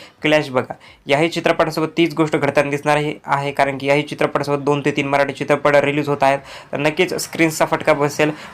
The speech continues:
नक्कीच, अ, कंटेंट वाईज चित्रपट चांगला असेल आणि स्क्रीन्स चांगल्या भेटल्या, प्रमोशन जर बऱ्यापैकी चांगलं झालं,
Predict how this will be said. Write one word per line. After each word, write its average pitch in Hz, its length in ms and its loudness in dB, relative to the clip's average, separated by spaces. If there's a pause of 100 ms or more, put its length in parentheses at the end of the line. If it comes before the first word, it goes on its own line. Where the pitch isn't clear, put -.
नक्कीच, 151 440 0
अ, 143 200 6
कंटेंट 156 400 0
वाईज 151 200 0
चित्रपट 151 380 -2
चांगला 147 360 0
असेल 139 260 0
आणि 135 160 2
स्क्रीन्स 160 480 0
चांगल्या 147 360 0
भेटल्या, 139 300 0
प्रमोशन 143 400 -2
जर 143 60 2
बऱ्यापैकी 135 340 0
चांगलं 139 300 -2
झालं, 143 300 0